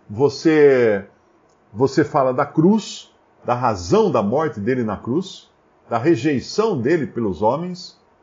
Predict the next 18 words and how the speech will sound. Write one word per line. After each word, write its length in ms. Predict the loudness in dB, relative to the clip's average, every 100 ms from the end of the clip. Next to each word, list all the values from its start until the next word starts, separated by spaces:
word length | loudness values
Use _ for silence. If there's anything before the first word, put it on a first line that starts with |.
| _ _
aí 200 | 0 0
você 280 | 0 -4 -4
fala 260 | -2 -2
da 120 | -2 -2
ressurreição, 920 | -2 -2 -2 -2 -2 -2 -2 -2 -4 _ _ _ _ _ _ -4
e 100 | -2
o 60 |
que 180 | 0 0
significa 680 | -2 -4 -6 -6 -4 -6 -4
a 20 |
ressurreição, 720 | -8 -4 -4 -4 -2 -2 -2 -10 _ _ -20 _ _ -4
trazendo 460 | -2 0 -2 -2
agora 380 | 0 2 0 0
à 180 | -2 -6
tona 340 | -2 -2 0
uma 160 | -2 -2
nova 460 | -2 0 0 0 -4
criação, 600 | -2 -2 0 -2 -2